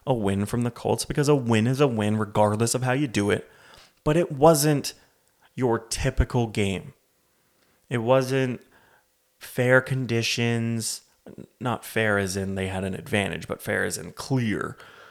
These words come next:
It wasn't clear conditions. It wasn't your standard drop back, throw the ball deep, and expect your receiver to catch it. It was drop back, throw up a duck, and pray for pass interferences.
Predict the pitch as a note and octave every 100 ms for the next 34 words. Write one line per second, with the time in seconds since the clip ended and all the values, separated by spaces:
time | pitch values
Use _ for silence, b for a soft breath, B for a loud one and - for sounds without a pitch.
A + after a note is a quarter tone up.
0 | B C3 B2+ E3 F3 - D3 C#3+ C3 A#2
1 | A2 B2 A#2 G#2+ G2+ F#2+ A#2 A#2+ C3 B2
2 | A2+ A2 - A2+ A#2 A2+ A2 G#2+ - B
3 | B B - G#2+ A2 - A2+ G#2 G#2 -
4 | _ _ - A2 G#2+ G#2 G#2 G#2+ G#2 G#2
5 | G#2+ F2+ G2 - A2+ - G2 F#2+ A2 F#2+
6 | F#2 D3 D3+ - F#2 - B B B -
7 | C3+ B2 A#2 A2+ - - - - A#2 G#2+
8 | A2 G#2+ G#2+ - _ - A#2+ G#2+ - -
9 | A#2 F#2 - - - F#2+ - A#2 A2+ G#2
10 | G2 A#2+ A2+ A2+ G#2 G2 - A2+ F#2+ -
11 | - -